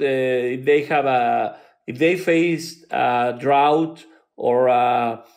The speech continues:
a hurricane or whatever, whatever, uh, problem they could face in their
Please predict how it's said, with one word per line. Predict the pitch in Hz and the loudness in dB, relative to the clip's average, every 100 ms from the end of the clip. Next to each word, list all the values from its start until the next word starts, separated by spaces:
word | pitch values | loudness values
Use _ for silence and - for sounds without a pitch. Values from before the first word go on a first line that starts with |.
| _ - | _ -4
a | 117 | -4
hurricane | 117 160 170 160 151 147 139 143 143 | -2 0 2 0 0 0 0 0 0
or | 131 131 131 - | 0 0 -2 -4
whatever, | 151 185 233 294 339 160 | -4 -2 0 0 -2 -2
whatever, | 156 156 196 220 202 151 | -2 -2 -2 0 2 2
uh, | 131 131 131 127 | 2 2 0 -4
problem | 123 185 185 160 135 | -2 -2 0 -4 -2
they | 143 | -2
could | 151 165 - | 0 -6 -6
face | 151 147 143 | -2 -2 -2
in | 151 127 | -6 -4
their | 123 123 120 117 | -2 0 -2 -4